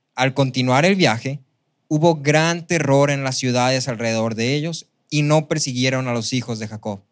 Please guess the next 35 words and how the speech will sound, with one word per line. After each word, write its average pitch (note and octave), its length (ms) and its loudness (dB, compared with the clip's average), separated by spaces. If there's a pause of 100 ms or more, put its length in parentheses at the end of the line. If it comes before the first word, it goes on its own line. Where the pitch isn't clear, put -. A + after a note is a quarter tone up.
(600)
Y D3+ 100 -2
ahora F3+ 200 4
esta F#3 160 0
expresión, E3+ 580 0
gran D#3 280 2
terror, D3+ 380 2
generalmente D#3+ 440 -2
cuando D3 180 -2
tú D3+ 80 -6
y D3 80 0
yo D3 140 2
vemos D3+ 240 -2
en D3 80 -6
la B2+ 60 0
Biblia B2+ 440 0
esta, B2 560 0
esta C3 480 -2
descripción, B2 680 -6
gran, C3+ 480 -4 (1040)
podemos E3+ 500 0 (680)
casi, F#3 260 -4
casi F3+ 380 -2
cien E3 200 -4
por E3 160 -4
ciento E3 240 -4
de D#3 60 0
las C3 160 0
veces C3+ 420 -2
decir C3+ 340 -2
que D#3 80 -6
se C#3 80 -2
está C3 220 -4
refiriendo A#2+ 560 -6
a G2+ 80 -6
Dios. F#2+ 320 -12